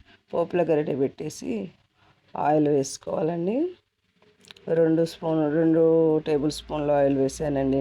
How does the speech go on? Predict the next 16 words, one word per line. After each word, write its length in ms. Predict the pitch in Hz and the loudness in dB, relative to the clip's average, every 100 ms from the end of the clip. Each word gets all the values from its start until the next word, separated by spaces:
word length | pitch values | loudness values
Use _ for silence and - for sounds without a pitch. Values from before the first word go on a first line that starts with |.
| 139 | 0
నేను. 220 | 160 220 415 - - - - - - 156 156 | 0 0 -2 -4 -20 -20 -20 -20 -6 0 2
ఆవాలు, 520 | 165 156 156 160 233 403 - - - 160 | 4 4 4 4 2 0 -6 -16 -10 -2
జీలకర్ర, 600 | 156 151 151 151 151 175 254 330 - _ - - - - - - - - - - - - | 2 2 0 0 0 0 0 -2 -8 _ -20 -20 -20 -20 -20 -20 -20 -20 -20 -20 -8 -2
ఎండుమిరపకాయలు, 880 | 185 185 185 175 180 175 165 160 165 170 180 | 2 2 2 0 -4 0 2 4 4 4 4
వెల్లుల్లి 360 | 196 214 214 196 175 | 4 4 2 2 2
కాస్త 360 | 160 165 - 160 | 2 -2 -8 -8
ఎక్కువ 220 | - 180 170 | -2 0 4
వేసుకోవాలండి 960 | 147 131 131 139 - 139 139 135 131 143 - | 4 4 4 0 -4 -2 0 0 0 -2 -2
పోపులో 340 | 139 - 147 123 | -4 -2 -2 0
కూడా. 180 | 123 - 262 302 - - - - | 0 0 0 -2 -6 -20 -12 -4
ఫస్ట్ 280 | 165 - 196 165 | -2 -2 -4 -4
చెప్పాను 400 | 160 - 170 135 | -4 -2 -2 0
కదా, 180 | 123 160 190 180 | 0 0 0 2
వెల్లుల్లి 340 | 160 165 170 | 2 0 0
ఎక్కువ 200 | 147 156 151 | -2 -2 0
వేసుకుంటే 460 | 147 - 160 175 | 0 -4 -10 -8